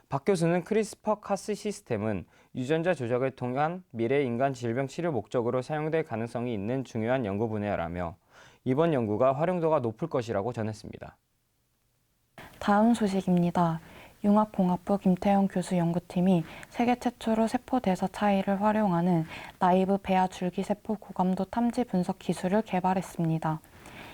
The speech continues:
Speaker 2: 이번 연구는 과학기술정보통신부가 주관하는 바이오 의료기술 개발 사업, 범부처 재생 의료기술 개발 사업을 통해 진행됐는데요.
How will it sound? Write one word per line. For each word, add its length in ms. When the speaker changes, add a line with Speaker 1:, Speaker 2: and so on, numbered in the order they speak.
Speaker 2:
이번 280
연구는 580
과학기술정보통신부가 1600
주관하는 720
바이오 500
의료기술 640
개발 380
사업, 340
범부처 460
재생 400
의료기술 540
개발 340
사업을 400
통해 300
진행됐는데요. 1000